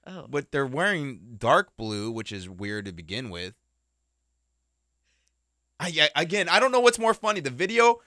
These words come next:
Speaker 2: or the, the, the big guy just trying to stand there with his hands up like he's trying to, like, protect, like, block everybody, or the fact that someone's at the score table behind the he-, the fourth official, uh, videotaping this.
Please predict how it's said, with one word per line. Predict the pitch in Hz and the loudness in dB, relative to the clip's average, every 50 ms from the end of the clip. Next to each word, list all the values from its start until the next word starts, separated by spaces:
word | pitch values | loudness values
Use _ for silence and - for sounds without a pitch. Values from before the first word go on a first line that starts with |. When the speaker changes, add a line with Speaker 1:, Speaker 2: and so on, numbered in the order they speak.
| _ _ - | _ _ -6
Speaker 2:
or | 143 147 | -4 -4
the, | 139 135 131 - - | -4 -4 -6 -6 -6
the, | 131 127 | -8 -6
the | 120 117 131 | -4 -6 -6
big | 113 117 175 175 170 | -2 2 2 2 4
guy | 180 185 185 185 | 4 4 4 4
just | 147 160 151 - - | 2 -2 -8 -6 -4
trying | 160 160 151 | -4 -4 -4
to | 139 127 | -2 -4
stand | - - 175 165 160 160 160 156 | -4 0 2 2 2 2 2 2
there | 160 165 | 2 2
with | 156 151 - | 2 0 -4
his | 120 107 104 | -4 -10 -8
hands | 120 147 156 165 170 156 | -6 -4 -4 -2 -2 -2
up | 170 - | -2 0
like | 143 135 113 | -2 -4 -4
he's | 131 135 - | -4 -6 -6
trying | - 156 143 | -4 -4 -4
to, | 139 131 | -4 -2
like, | 127 120 110 - - | -2 -2 -4 -4 -8
protect, | 117 104 - - 143 143 - - | -18 -16 -10 -8 -8 -8 -8 -8
like, | 110 120 110 98 90 - | -8 -8 -8 -8 -10 -8
block | 101 104 117 123 135 - | -2 0 0 0 0 -2
everybody, | 156 151 151 151 139 151 160 160 160 160 165 - _ _ _ _ _ _ | -4 -4 -4 -4 -2 0 0 2 2 0 -2 -6 _ _ _ _ _ _
or | - 135 131 127 123 120 117 | -2 2 4 4 4 4 2
the | 82 82 104 123 113 | -2 -8 -16 -12 -4
fact | - 139 135 135 - | 0 0 0 0 0
that | 127 120 - | -4 -6 -4
someone's | - 139 131 135 135 131 127 123 | -4 -4 -4 -4 -4 -4 -2 -4
at | 127 123 | -4 -4
the | - 113 | -4 -8
score | - - 120 123 127 120 | -6 -2 0 0 0 0
table | 123 120 117 117 110 113 | 0 0 -2 0 -2 -2
behind | 101 110 101 110 117 117 113 | -4 -2 -2 -2 -2 -2 0
the | 113 107 104 104 101 113 117 110 - | 0 0 0 0 0 0 -2 -2 -4
he-, | - | -8
the | 110 104 107 104 104 101 | -8 -6 -4 -4 -4 -6
fourth | - - 123 117 117 117 | -6 -4 -4 -4 -4 -4
official, | 107 _ - 117 113 110 - 117 107 104 - _ _ _ _ _ - | -8 _ -4 -4 -4 -4 -4 -4 -4 -4 -4 _ _ _ _ _ -4
uh, | - 104 101 92 90 | -2 0 0 0 -2
videotaping | 90 95 110 104 104 101 - - 98 95 90 90 87 | -4 -6 -4 -4 -4 -4 -4 -6 -6 -6 -8 -10 -12
this. | 85 82 - - | -12 -12 -12 -14